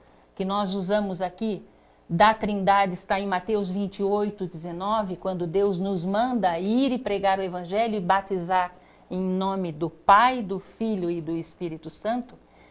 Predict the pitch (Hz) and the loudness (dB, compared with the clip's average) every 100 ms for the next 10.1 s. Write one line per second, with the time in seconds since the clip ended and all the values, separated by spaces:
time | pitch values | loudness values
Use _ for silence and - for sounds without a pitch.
0 | - - 220 226 220 - 262 202 - _ | -20 -4 4 4 4 -4 -4 -6 -14 _
1 | - _ - 196 202 196 254 254 254 247 | -20 _ -4 0 0 2 2 2 0 -2
2 | 226 277 311 240 240 254 269 262 233 175 | 6 8 8 4 2 0 0 -2 -2 0
3 | 190 240 190 185 - 190 - 220 208 185 | 2 2 2 -2 -2 -8 4 6 6 2
4 | 180 175 220 233 294 294 214 226 226 214 | -2 4 8 8 8 6 6 6 4 -2
5 | 180 165 160 - 240 233 202 - - 185 | -4 -4 -8 0 0 2 -2 -10 -10 -4
6 | 202 175 185 196 180 - - 226 247 208 | -4 -2 -4 -4 -6 -10 -6 0 0 0
7 | - - 277 226 165 - - _ _ - | -4 -2 0 0 -4 -6 -20 _ _ -8
8 | 202 220 247 277 302 285 220 214 190 - | 0 2 4 4 4 2 0 -2 -2 -4
9 | 160 180 - _ _ 196 196 190 180 185 | -8 -8 -12 _ _ -4 -4 0 0 0
10 | 240 | -4